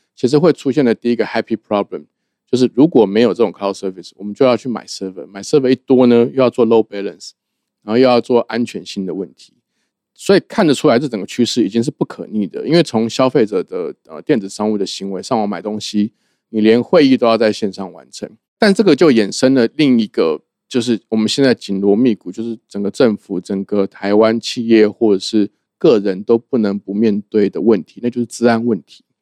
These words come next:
其实这几年，不管是说，呃，骇客入侵我们科技大厂，或者是说中小学的学生资料都外泄了，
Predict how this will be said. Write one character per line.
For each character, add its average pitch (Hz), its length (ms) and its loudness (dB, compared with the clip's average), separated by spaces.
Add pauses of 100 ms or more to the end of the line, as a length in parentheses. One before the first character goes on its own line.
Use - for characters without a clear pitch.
(140)
其 - 120 0
实 170 60 6
这 208 120 4
几 - 160 -2
年， 107 240 2
不 180 160 0
管 95 260 -2
是 - 160 -4
说， 113 360 4 (100)
呃， 95 340 -8
骇 135 160 0
客 113 240 2
入 113 200 0
侵 107 420 -4 (160)
我 - 80 -20
们 104 80 -10
科 117 160 -4
技 117 100 0
大 110 200 -2
厂， - 200 -20 (600)
或 170 260 4
者 101 200 0
是 127 160 0
说 110 580 4 (320)
中 147 240 0
小 92 240 -2
学 98 460 -2
的 104 240 2 (340)
学 - 180 2
生 123 220 4
资 123 160 0
料 131 300 4 (600)
都 113 120 2
外 117 200 4
泄 95 280 0
了， - 160 -8